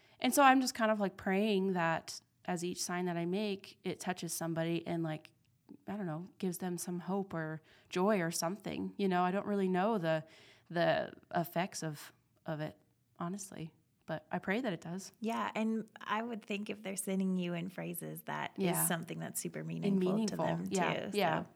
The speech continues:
Speaker 2: what are some of the key things that you've learned along the way as you've just figured this out, like, kind of we all are, that might be helpful for someone else with their own dream in their heart?
Speaker 1: Mm-hmm. Um,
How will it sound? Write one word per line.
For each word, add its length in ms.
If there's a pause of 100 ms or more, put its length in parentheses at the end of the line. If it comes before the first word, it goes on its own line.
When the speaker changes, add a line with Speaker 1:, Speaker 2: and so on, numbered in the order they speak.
(640)
Speaker 2:
what 240
are 100
some 260
of 100
the 80
key 340
things 400
that 180
you've 480
learned 480
along 380
the 80
way 480 (840)
as 220
you've 140
just 340
figured 300
this 180
out, 240
like, 320
kind 220
of 80
we 120
all 200
are, 300
that 220
might 220
be 100
helpful 420
for 120
someone 380
else 240
with 120
their 200
own 160
dream 260
in 80
their 160
heart? 260
Speaker 1:
Mm-hmm. 840
Um, 520